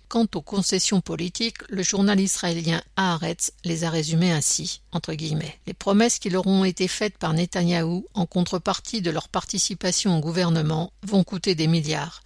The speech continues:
et aussi mener le pays sur un chemin plus théocratique. Cette évolution toujours plus à droite des politiques menées par les gouvernements israéliens successifs se fait en premier lieu aux dépens des Palestiniens. Ainsi, l'organisation La Paix Maintenant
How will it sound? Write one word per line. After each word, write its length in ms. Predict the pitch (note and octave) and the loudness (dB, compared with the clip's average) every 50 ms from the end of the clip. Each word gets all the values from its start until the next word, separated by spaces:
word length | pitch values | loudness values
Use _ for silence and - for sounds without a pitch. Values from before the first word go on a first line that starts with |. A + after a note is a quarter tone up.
| _ | _
et 100 | - F3 | -2 0
aussi 480 | F#3 G3 F#3+ - - - - D#3+ F3 - _ _ - | 2 2 2 0 0 0 -2 -2 -6 -10 _ _ -2
mener 240 | F#3+ F#3 F#3 G3 G3 | 2 2 4 4 4
le 140 | F3+ F#3+ | 2 0
pays 280 | - - F3 D#3+ E3+ E3 | 0 0 0 0 0 0
sur 220 | D#3+ - - E3 | -2 -2 0 0
un 80 | E3 E3 | 2 2
chemin 380 | D#3 - - E3+ D#3 D#3 D#3 D#3+ | 2 2 2 2 2 2 0 -2
plus 260 | - - - F3 D#3 | -4 -6 -8 -8 -6
théocratique. 840 | - - E3 D#3+ D#3 - - F3 E3+ - - D#3 - - - - - _ _ _ _ _ _ - - _ _ _ _ | -4 -2 -2 -2 -2 -4 -4 -4 -4 -4 -4 -6 -6 -6 -8 -10 -10 _ _ _ _ _ _ -20 -20 _ _ _ _
Cette 280 | - - - D3 - | -10 -8 -6 -4 -2
évolution 540 | E3+ F3 G3 G3+ F#3+ G#3 - - - C4+ B3+ | 0 0 2 0 0 2 0 2 2 2 2
toujours 300 | - - G3+ D#3+ F3+ - | 2 0 -2 -2 -2 -4
plus 240 | - - F#3 D3+ E3 | -4 -6 -4 0 0
à 80 | E3 | 0
droite 300 | D3+ E3 - G#3+ G#3+ F#3+ | 0 0 0 0 -2 0
des 100 | D3+ E3 | -2 -4
politiques 560 | D#3 - E3+ E3 E3 F3 - - G#3 F#3 - - | -6 -4 -4 -4 -4 -4 -4 -4 -6 -4 -2 0
menées 240 | E3+ F3 F#3 G3 | 2 4 4 2
par 160 | F3+ - E3 C#3+ | 2 0 -2 -2
les 80 | D#3 | -4
gouvernements 560 | D#3 D3 E3+ D3+ F3 E3+ E3+ E3+ F3 F3+ F#3 | -4 -6 -4 -2 0 2 2 2 4 4 2
israéliens 580 | F#3 D3+ D3 D3 - - E3+ E3+ E3+ F3 F#3+ F#3 | 2 2 0 -2 -2 0 0 0 0 2 2 2
successifs 800 | - - E3+ - - - D#3 - - - G3 F#3+ - - - - - - | 0 0 -2 -2 -2 -2 0 0 0 0 0 -2 -4 -6 -10 -12 -16 -12
se 160 | - - - G3 | -4 -2 -2 0
fait 240 | - - G#3+ - | 2 2 2 4
en 80 | G#3 G3 | 2 2
premier 340 | F3 - - F#3+ F#3+ F#3 F#3 | 2 2 2 4 6 6 4
lieu 300 | E3 E3 F3 E3+ F3 - - | 4 2 0 0 0 -2 -4
aux 80 | - F#3+ | -6 -2
dépens 300 | D#3 E3 D#3+ - F3 E3 | -2 -2 -2 0 0 0
des 100 | D#3 D3+ | 0 0
Palestiniens. 680 | - D#3+ C#3+ D3+ D3+ - - E3 D3+ D3 D3+ D3 D3 - - _ _ _ _ - | -2 -2 -2 -2 -2 -2 -2 -2 0 0 0 -2 -4 -8 -12 _ _ _ _ -6
Ainsi, 320 | F#3 D3+ - - - G#3 | -2 0 0 2 2 2
l'organisation 840 | F#3+ F3 E3+ D3+ D3 E3+ E3 E3 E3 D#3 E3 E3 D#3+ - - G#3+ G3 | 2 2 2 2 2 2 4 4 4 4 2 2 2 2 4 4 4
La 100 | D#3+ D#3 | 4 2
Paix 180 | - - F3+ E3+ | 0 -2 0 0
Maintenant 600 | D#3+ D#3+ D#3+ - F3 F3 F#3 G#3 G#3+ G#3+ A3+ | 2 2 0 0 2 2 4 4 4 2 0